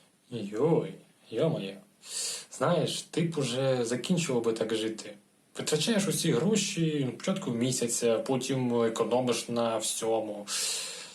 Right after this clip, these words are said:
Ти взагалі знаєш, що це шкідливо для твого здоров'я?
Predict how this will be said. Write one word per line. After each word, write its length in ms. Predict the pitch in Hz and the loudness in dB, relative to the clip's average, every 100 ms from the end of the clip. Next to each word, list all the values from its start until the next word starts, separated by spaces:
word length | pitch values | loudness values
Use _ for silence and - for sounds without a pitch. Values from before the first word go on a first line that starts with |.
| - | -4
Ти 80 | 139 | 0
взагалі 400 | 135 151 156 151 | 2 4 4 2
знаєш, 340 | 127 254 254 | 2 4 4
що 100 | - | 2
це 340 | - - 135 117 | 0 0 2 0
шкідливо 480 | - 143 143 160 120 | -2 -4 0 2 2
для 120 | 104 | 0
твого 220 | 120 117 | 0 0
здоров'я? 480 | 113 123 101 92 | 2 2 0 -4